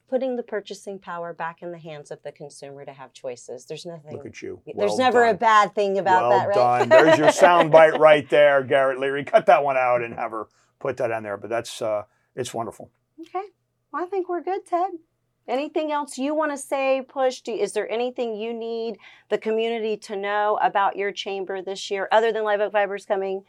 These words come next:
Speaker 1: to, um, Fort Walton Beach?
Speaker 2: Well, yeah, I mean, Live Oak Fiber's in the county, uh, in the community, and what they're doing, they, when they first came into town, they said they wanted to make a difference, they wanted to get involved.
Speaker 1: Mm-hmm.
Speaker 2: And a lot of folks will say that because that is part of their mission. It just depends on how much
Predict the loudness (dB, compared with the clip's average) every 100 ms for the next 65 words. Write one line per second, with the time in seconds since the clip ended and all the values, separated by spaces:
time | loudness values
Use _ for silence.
0 | _ _ -14 -2 0 0 -4 -6 -6 -8
1 | -6 -4 -2 -2 -4 -8 -8 -8 -12 -16
2 | _ 0 2 6 6 4 -2 2 4 6
3 | 6 6 6 6 0 0 0 -2 -2 -4
4 | -6 -6 -6 -8 -8 -8 -4 -4 -2 0
5 | 2 2 2 2 0 0 0 0 0 -4
6 | 2 2 2 -2 -2 -2 0 -4 -2 -2
7 | 0 -2 -4 -4 -2 -2 -4 -6 -6 -6
8 | -6 -2 -4 -4 -4 -4 -8 _ -8 -4
9 | -6 -4 0 4 4 4 2 0 -2 -4
10 | -2 -2 0 -2 -4 -4 -2 0 -2 -4
11 | 0 0 0 -4 -6 -8 -6 -8 -8 -10
12 | _ -10 -8 -6 -6 -6 -4 -4 -2 -2
13 | -2 -6 -6